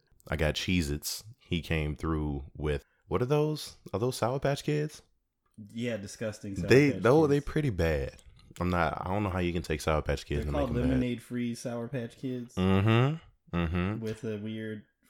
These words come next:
Speaker 2: cooling
Speaker 1: They have
Speaker 2: aftertaste.
Speaker 1: I don't know why they added a cooling effect to the end of it, but it, it, it tastes like Robitussin, like, towards the end, 'cause it just start cooling off in your mouth.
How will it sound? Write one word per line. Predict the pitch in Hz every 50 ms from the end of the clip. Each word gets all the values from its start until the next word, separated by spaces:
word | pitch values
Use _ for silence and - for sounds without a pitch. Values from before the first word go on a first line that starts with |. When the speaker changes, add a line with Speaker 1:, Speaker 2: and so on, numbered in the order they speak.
| _ _
Speaker 2:
cooling | - - 120 117 117 113 113 113 113 110
Speaker 1:
They | 95 92
have | 90 98 95 98 92 90
Speaker 2:
aftertaste. | 117 117 - _ - 139 120 123 123 - - -
Speaker 1:
I | - 101
don't | 101 110 113 113
know | 113 107
why | 90 82 87 92 98
they | 92 92 87
added | - 85 87 85 87 82
a | 76 80
cooling | - - - - 87 87 92 98 98 95
effect | 98 - - 104 101 - - - - - -
to | - 107
the | 92 92 - -
end | 87 98 107
of | 101 107 110 113
it, | 113 101 - - 85
but | 78 90 87 85 85 82 - -
it, | - 87 90 82 76 -
it, | - 87 85 - -
it | 85 90 -
tastes | - 98 95 92 -
like | 87 82 -
Robitussin, | 85 85 87 73 78 - - 71 69 - - 76 73
like, | 76 76 76
towards | - - 78 76 73
the | - - -
end, | 78 78 73 76 78
'cause | - 76 73
it | 76 71
just | 71 76
start | - - 76 73 -
cooling | - - 82 80 80 76 76
off | 76 76 73 -
in | 78
your | 76 71
mouth. | 71 76 78 76 73